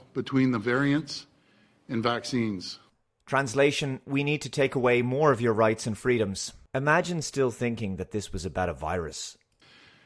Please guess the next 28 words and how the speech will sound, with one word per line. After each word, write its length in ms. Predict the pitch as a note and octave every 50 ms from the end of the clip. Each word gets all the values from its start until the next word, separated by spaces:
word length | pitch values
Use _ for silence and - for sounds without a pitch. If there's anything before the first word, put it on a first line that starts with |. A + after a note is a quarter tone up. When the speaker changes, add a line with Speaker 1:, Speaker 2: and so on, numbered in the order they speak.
| _ _ -
Speaker 1:
The 100 | B2+ A2
pace 540 | - C#3+ C#3 C3+ C3+ - - - - - - - _ _ -
of 80 | D3+ B2
our 100 | B2+ B2+
vaccine 480 | B2+ C3+ C3+ C3+ - - D#3 C#3+ C#3+
supply 720 | C3 C3+ - C3+ B2 - D#3 D#3 D3 C3+ A#2+ A#2 A#2 A2+ - - - _ _ _ _ _ _ _ _ _ _ _ - - - - - _ _
has 160 | B2 A#2+ A2
not 200 | B2 B2 B2 B2
kept 280 | - - B2+ - - -
up 300 | B2+ A#2+ A#2 A2+ - - - - - _ _ _ _ _
with 160 | - B2+ B2+ A#2+
the 60 | A2+
spread 520 | - - - - C3 A#2+ A2 A2 G2+ G2+ - _ _ - -
of 100 | B2 A2
the 80 | A#2 A2+
new 200 | A2 A2+ A2+ A2
covid 380 | - B2+ A2+ G2+ A#2 A#2 A2
variants. 600 | G#2 A2+ A2 G#2+ G2+ F#2+ F#2 F#2 - - - - - _ _ _ _ _ _ _ _ _ _ _ _ _ _ _ _ _ _ - - - - _ _ _ _ _ _ _ _ _ _ _
We 120 | - B2+ B2
are 80 | B2
on 160 | B2 B2 A#2+
our 100 | B2+ B2+
heels. 460 | A#2+ A#2+ A2+ G2+ F#2+ G2+ - - - - - _ _ _ _ _ _ _ _ _ _ _ _ - - _ _ _ _ _
But 320 | - B2+ B2+ C#3 C#3 - - - - - -
if 180 | B2 B2+ - D3+
we 80 | D3
dig 260 | C3 C3+ D3 D3 C#3 D#3+
in, 400 | E3+ E3+ A#2 A#2 C#3+ C3 -